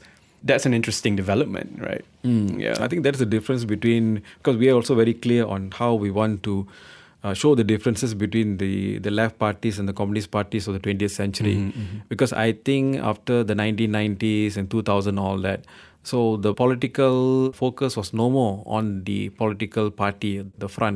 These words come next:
Speaker 2: That's how Lenin talked about it.
Speaker 1: Mm-hmm,
Speaker 2: It has sort of
Speaker 1: mm-hmm.
Speaker 2: expanded into a people's movement,
Speaker 1: Yeah.
Speaker 2: people's forum, people's fights, direct action by
Speaker 1: Yep.
Speaker 2: masses. So once it's, it's already moved out in that way, then of course people really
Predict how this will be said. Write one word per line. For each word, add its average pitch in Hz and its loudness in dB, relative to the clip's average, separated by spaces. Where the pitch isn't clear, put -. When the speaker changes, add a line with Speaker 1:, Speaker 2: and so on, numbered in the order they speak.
Speaker 2:
That's 95 -6
how 117 4
Lenin 107 2
talked 104 -2
about 101 0
it. 98 -2
Speaker 1:
Mm-hmm, 101 -2
Speaker 2:
It 110 -2
has 101 0
sort 107 2
of 110 2
Speaker 1:
mm-hmm. 98 -4
Speaker 2:
expanded 113 0
into 107 0
a 101 2
people's 104 -2
movement, 104 -2
Speaker 1:
Yeah. 101 -2
Speaker 2:
people's 101 -4
forum, 101 0
people's 107 -2
fights, 101 -2
direct 104 0
action 104 -4
by 98 -2
Speaker 1:
Yep. 98 -4
Speaker 2:
masses. 101 -4
So - -2
once 190 2
it's, - -4
it's 113 -2
already 120 2
moved 120 2
out 123 4
in 104 -2
that 107 -2
way, 110 -2
then 117 -2
of 107 -6
course 123 -2
people 117 -2
really 113 2